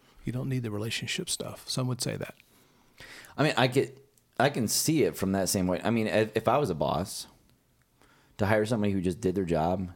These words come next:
Speaker 2: didn't really interact with me, <laughs> like, did exactly what I told them to do, and then just left would be awesome. I mean, it'd be great. I wouldn't have to relate with them at all. They would just c-, get in, get out, do exactly what I told them to do, and then that'd be awesome, right? But,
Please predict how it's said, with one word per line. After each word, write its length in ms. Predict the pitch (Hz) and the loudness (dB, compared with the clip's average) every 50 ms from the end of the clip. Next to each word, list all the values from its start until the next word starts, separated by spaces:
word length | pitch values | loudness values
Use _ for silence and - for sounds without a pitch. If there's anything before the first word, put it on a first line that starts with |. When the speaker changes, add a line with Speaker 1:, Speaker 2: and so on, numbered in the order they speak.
| - - | -10 -4
Speaker 2:
didn't 180 | - 107 92 | -2 -2 0
really 200 | 90 98 98 95 92 | 0 0 0 0 0
interact 320 | 92 90 82 80 82 80 | 0 0 0 0 -2 -4
with 100 | 87 - | -6 -6
me, 220 | 87 85 87 92 - - - - - | -4 -4 -4 -6 -8 -10 -14 -14 -14
<laughs> 260 | - - - - - | -14 -14 -16 -12 -4
like, 340 | - 123 104 135 127 - - - - - - - - - - | -2 0 0 0 0 -2 -8 -12 -14 -16 -16 -16 -18 -10 0
did 140 | - 120 98 | 0 0 0
exactly 360 | 90 - 101 95 98 - 110 | 2 2 2 2 2 0 0
what 80 | 98 | 0
I 60 | 92 90 | 0 0
told 220 | - 98 95 87 | 0 -2 -2 0
them 100 | 90 87 | -2 -2
to 80 | 92 92 | -2 0
do, 240 | 87 - 117 107 | 0 0 0 2
and 80 | 90 87 | 0 0
then 80 | 87 82 | -2 -2
just 160 | 87 82 92 | -2 -2 2
left 420 | 101 123 117 85 80 - - - | 2 4 4 2 0 -4 -6 -10
would 80 | 95 85 | -6 -4
be 140 | 92 85 71 | -2 -2 0
awesome. 380 | 73 90 101 - - 65 - - _ _ _ _ _ _ _ _ _ _ _ _ _ _ _ _ _ _ _ _ _ _ | 0 -2 -4 -4 -8 -12 -14 -16 _ _ _ _ _ _ _ _ _ _ _ _ _ _ _ _ _ _ _ _ _ _
I 60 | - 143 | 2 4
mean, 60 | 156 | 4
it'd 100 | 143 123 | 4 4
be 80 | 123 113 | 4 2
great. 400 | 90 110 107 107 127 151 123 - | 2 4 6 6 6 6 4 2
I 120 | - 101 | 2 2
wouldn't 140 | 110 107 110 | 4 4 2
have 120 | 113 104 | 0 0
to 80 | - 101 | 0 0
relate 200 | 95 92 95 90 | 2 2 2 0
with 100 | 78 - | 0 -2
them 200 | 90 85 82 78 | -2 -2 -2 0
at 60 | 76 | 0
all. 640 | 80 95 120 135 139 143 143 143 143 147 147 - - - - - - - - - | 2 4 4 6 6 4 4 2 2 0 -4 -6 -12 -20 -20 -20 -20 -20 -12 -4
They 100 | - 98 | 0 0
would 80 | 90 87 | 2 2
just 240 | 90 87 - - - | 0 -2 -2 -4 -2
c-, 140 | - 117 | -2 -2
get 220 | 98 90 101 104 98 | 0 2 2 4 4
in, 220 | 104 113 123 131 | 4 4 4 4
get 160 | 123 101 98 | 4 4 4
out, 260 | 101 107 120 131 123 110 | 4 6 4 4 2 2
do 80 | 104 | -2
exactly 400 | 98 90 82 98 104 107 104 117 | -2 0 2 2 2 2 2 2
what 140 | 107 101 101 | 2 2 2
I 60 | 98 | 2
told 180 | 92 - 107 107 | 2 0 0 0
them 80 | 113 | 0
to 80 | 113 110 | 0 0
do, 240 | 104 120 127 143 151 | 2 2 2 2 0
and 100 | 139 104 | 0 0
then 120 | 101 101 | 0 0
that'd 100 | 107 107 | 0 0
be 120 | 98 98 101 | 2 2 2
awesome, 360 | 123 160 113 - - 95 - 95 | 2 0 -2 -4 -6 -6 -4 -2
right? 300 | 95 101 110 117 - 95 | 0 0 0 -2 -4 -2
But, 320 | - 98 98 90 - - | 0 2 2 0 -2 -6